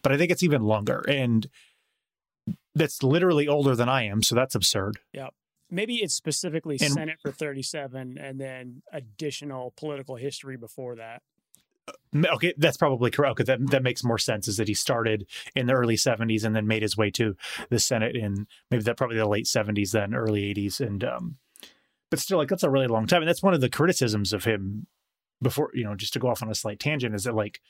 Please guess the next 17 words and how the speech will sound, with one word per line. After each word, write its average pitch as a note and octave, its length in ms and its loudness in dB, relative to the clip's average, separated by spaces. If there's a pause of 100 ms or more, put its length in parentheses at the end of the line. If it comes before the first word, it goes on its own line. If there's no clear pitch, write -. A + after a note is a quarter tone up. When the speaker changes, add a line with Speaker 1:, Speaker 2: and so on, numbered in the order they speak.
(720)
Speaker 1:
what D#3 120 4
are D3+ 60 0
people C#3 300 4
expecting B2 600 0 (640)
he's D3 220 2
going B2+ 180 4
to G#2+ 80 2
do? A#2+ 220 2
He's G#2+ 160 4
been A2+ 160 4
a G2 80 0
party A#2+ 320 0
centrist A2 520 2
for - 140 -4
forty G#2+ 340 0
years. G2 400 -4 (1900)
Speaker 2:
Yep. D3 180 -12